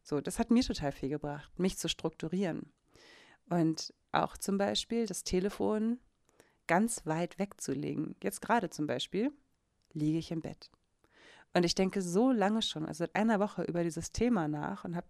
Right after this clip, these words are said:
wollte es eigentlich morgen aufnehmen und habe aber jetzt gedacht, nee,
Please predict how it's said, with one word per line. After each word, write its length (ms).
wollte 200
es 60
eigentlich 240
morgen 360
aufnehmen 580
und 200
habe 140
aber 80
jetzt 160
gedacht, 280
nee, 260